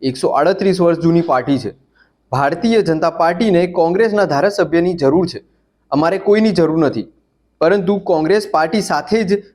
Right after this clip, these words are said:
રહેલો છે અમારો કાર્યકર. ત્રીસ વર્ષથી ગુજરાતમાં અમારી સત્તા નથી. પોલીસ અમારા કાર્યકરોનો દંડ મારતી હોય છે, એમને ડિટેન કરી લઈ જતી હોય છે, પણ આજે કોંગ્રેસના કાર્યકર તરીકે લોકો મજબૂતીથી કોંગ્રેસ સાથે અને સહકાર આપે છે."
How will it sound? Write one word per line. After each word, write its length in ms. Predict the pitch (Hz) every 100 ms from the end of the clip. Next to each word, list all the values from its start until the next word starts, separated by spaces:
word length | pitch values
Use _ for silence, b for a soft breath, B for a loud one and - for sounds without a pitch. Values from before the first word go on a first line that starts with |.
| -
રહેલો 320 | 139 147 160
છે 160 | 127 107 - _ _ _ -
અમારો 280 | 139 156 170
કાર્યકર. 480 | 151 135 131 131
ત્રીસ 500 | - _ 180 220 240
વર્ષથી 420 | 196 185 185 180 180
ગુજરાતમાં 720 | 156 156 190 202 196 180 175
અમારી 300 | 165 165 175
સત્તા 360 | 180 180 175
નથી. 280 | 139 - 107 _ _ _ _ _
પોલીસ 380 | 156 175 196 170
અમારા 320 | 165 160 175
કાર્યકરોનો 880 | 175 160 185 208 180 170 165 180 180 B B -
દંડ 280 | 147 214 226
મારતી 320 | 180 135 151
હોય 200 | 117 107
છે, 140 | 104 - _ 156
એમને 260 | 175 220
ડિટેન 380 | 180 175 208 226
કરી 280 | 196 185 190
લઈ 260 | 180 196
જતી 300 | 170 165 165
હોય 160 | 151 113
છે, 320 | - 104 _ _ _ _ -
પણ 200 | 202 185 - -
આજે 320 | 151 185 202 175
કોંગ્રેસના 560 | 175 160 175 208 196
કાર્યકર 500 | 170 165 208 175 175 190 B B -
તરીકે 340 | 175 214 202
લોકો 480 | 190 175 208 190 196
મજબૂતીથી 760 | 170 139 147 214 208 185 170 202
કોંગ્રેસ 480 | - 165 175 226 226
સાથે 380 | 156 156 190
અને 260 | 220 - 175
સહકાર 400 | 175 143 202 208
આપે 340 | - 156 160
છે." 160 | 131